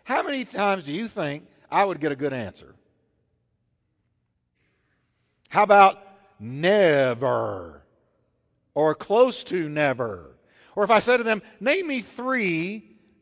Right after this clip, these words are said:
milk doctrines that the Bible gives to you and me."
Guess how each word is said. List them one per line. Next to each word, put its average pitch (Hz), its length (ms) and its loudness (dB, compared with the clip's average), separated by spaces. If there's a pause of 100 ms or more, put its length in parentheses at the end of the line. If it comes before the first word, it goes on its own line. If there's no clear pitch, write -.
(220)
milk 208 360 0
doctrines 92 840 -6 (400)
that 143 100 -8
the 135 60 -20
Bible 135 280 0
gives 113 240 -10
to 104 80 -18
you 104 140 -12
and 95 100 -14
me." 73 220 -20